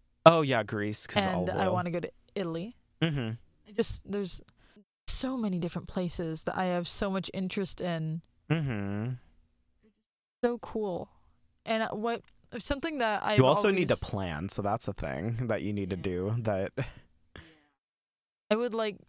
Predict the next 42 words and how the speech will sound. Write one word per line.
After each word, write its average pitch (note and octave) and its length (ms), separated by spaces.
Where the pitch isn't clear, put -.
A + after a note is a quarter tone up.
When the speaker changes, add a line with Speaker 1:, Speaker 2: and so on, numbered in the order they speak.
Speaker 2:
one A3+ 200
of B3 100
my, A3+ 500
uh, F3 500
dreams F#3 380
that's, F3 180
like, F3+ 260
constantly F3+ 540
in F3 80
the E3+ 60
back E3 280
of F3 40
my E3+ 100
mind D#3+ 460
is D#3+ 360
I F#3+ 140
want F#3+ 220
to F#3 80
do F3+ 160
photography A#3 720
and A3+ 140
I G#3+ 60
wanna G#3+ 200
do G3+ 160
watercolor. F3 720
And G3+ 240
so F#3 480
I, G3 420
when G#3+ 220
I G#3+ 120
travel, F#3 720
I G3 140
would F#3+ 160
like F3+ 220
to - 80
have D#3+ 400
a F3 40
camera E3+ 540
so - 140
that F3+ 120
I F3 120
could, F3 440